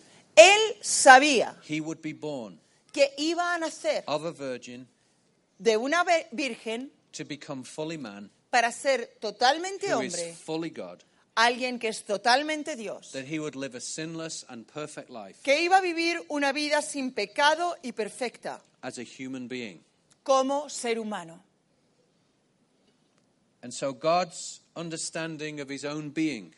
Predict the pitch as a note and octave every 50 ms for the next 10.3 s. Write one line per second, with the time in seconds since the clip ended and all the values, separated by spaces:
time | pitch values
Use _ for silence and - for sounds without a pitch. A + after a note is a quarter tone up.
0 | _ _ - - C#4+ C#4+ C#4+ - E4 D#4 D4+ D4+ D#4+ D4 C#4 C4+ B3+ A#3 - C4
1 | B3+ B3+ B3 B3+ B3+ C4 D4 E4 F4+ F4 F#4+ F4+ F4 F4 D4+ C4+ C4 C#4 B3+ C4+
2 | B3+ - D#4 D#4+ E4+ F4+ F#4 F#4 F4+ D#4+ E4 F4 F4 - - F4 D#4 C4 C4+ A#3+
3 | - - A#3 G3 - - C4 D4+ D4+ D4+ D#4+ F4 F4+ - - - C#4 G#3+ G#3 -
4 | - _ _ - C3+ C#3+ C#3 - - - E3+ E3+ F3 F3 E3+ D3 B2+ A2 A#2 A#2+
5 | B2 C3 C3+ C3 A#2+ - A#2 F#2 - _ _ _ _ _ _ _ _ _ _ _
6 | - C#4+ C#4+ C#4 D4 C#4+ - C4 C4 C4 C4 D4+ E4+ F4 C#4+ A3 F3+ F3 F3 -
7 | _ - A3 A3 G3+ G3+ G3 G3+ G3+ F#3+ F#3+ F3+ F3 E3 F#3+ E3+ D#3 D3+ _ _
8 | _ _ - B2+ C3+ C3+ - D3 C#3 - D3 C#3 C#3 C#3+ C#3 - - D3 C#3 C3
9 | C3+ A2+ B2+ B2 B2 B2+ C3 C3 B2 - - - - A#2+ A2+ G#2 G#2 G#2+ G#2+ A2
10 | A2 G#2+ G#2 _ - F2